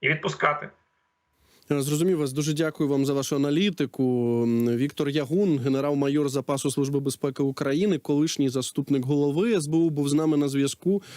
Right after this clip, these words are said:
Speaker 2: Ми говорили про падіння, е, російського літака Л сімдесят шість в Білгородській області, як закликають, е, і Міноборони, і Генштаб,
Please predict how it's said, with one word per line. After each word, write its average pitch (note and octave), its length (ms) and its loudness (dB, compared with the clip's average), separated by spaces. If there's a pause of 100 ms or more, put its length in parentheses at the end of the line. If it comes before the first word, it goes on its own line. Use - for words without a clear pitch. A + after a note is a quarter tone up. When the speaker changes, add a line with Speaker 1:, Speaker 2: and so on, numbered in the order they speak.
(120)
Speaker 2:
Ми D#3 100 2
говорили E3 360 2
про D#3+ 240 0
падіння, D#3 680 2 (280)
е, C#3 100 2
російського D#3+ 600 0
літака C#3 400 -2
Л C3 100 0
сімдесят C#3 420 0
шість C#3 240 0
в C3 40 -8
Білгородській C#3 640 0
області, E3+ 640 2 (300)
як D3+ 320 0
закликають, D3+ 840 0
е, B2+ 220 2
і F3+ 120 2
Міноборони, D3+ 840 2
і - 20 0
Генштаб, C#3 580 0